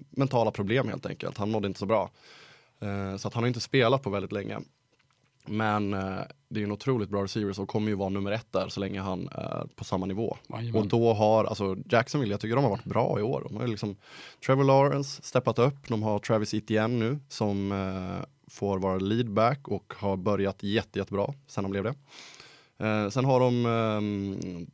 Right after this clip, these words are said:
Speaker 1: två till, de har Christian Kirk och, eh, mm, Zay Jones tror jag de har.
Speaker 2: Just det.
Speaker 1: Men de behöver en tydlig etta, för jag tycker inte någon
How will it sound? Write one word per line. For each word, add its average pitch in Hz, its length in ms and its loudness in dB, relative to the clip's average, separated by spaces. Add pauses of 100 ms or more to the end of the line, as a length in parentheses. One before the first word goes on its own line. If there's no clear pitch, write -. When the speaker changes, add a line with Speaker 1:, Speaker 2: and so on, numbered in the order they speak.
(100)
Speaker 1:
två - 180 -4
till, 107 280 -2
de 104 100 -2
har 117 60 -4
Christian 120 320 -2
Kirk 107 360 2
och, - 440 -8
eh, 95 200 -2 (520)
mm, 113 520 0
Zay 107 460 2
Jones 123 360 0
tror 98 160 -6
jag 101 60 -4
de 98 40 -4
har. - 200 -4 (240)
Speaker 2:
Just 123 240 -2
det. 98 160 -4
Speaker 1:
Men 117 80 -2
de 110 100 0
behöver 113 280 6
en 95 60 -4
tydlig 98 320 -2
etta, - 260 -4
för 98 80 -4
jag 98 60 -6
tycker 98 140 -6
inte 98 120 -6
någon 95 220 -4